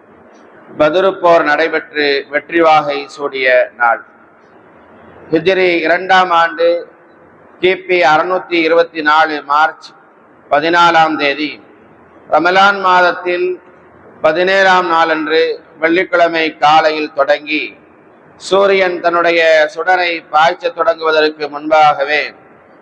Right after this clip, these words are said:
முடிந்து போன அந்த யுத்தத்தின் நிகழ்வுகளையும் அதன் நாயகர்களான முன்னூத்தி பதிமூணு நபித்தோழர்களையும்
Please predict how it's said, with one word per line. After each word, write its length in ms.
முடிந்து 380
போன 280
அந்த 200
யுத்தத்தின் 800
நிகழ்வுகளையும் 920
அதன் 360
நாயகர்களான 880
முன்னூத்தி 600
பதிமூணு 560
நபித்தோழர்களையும் 1300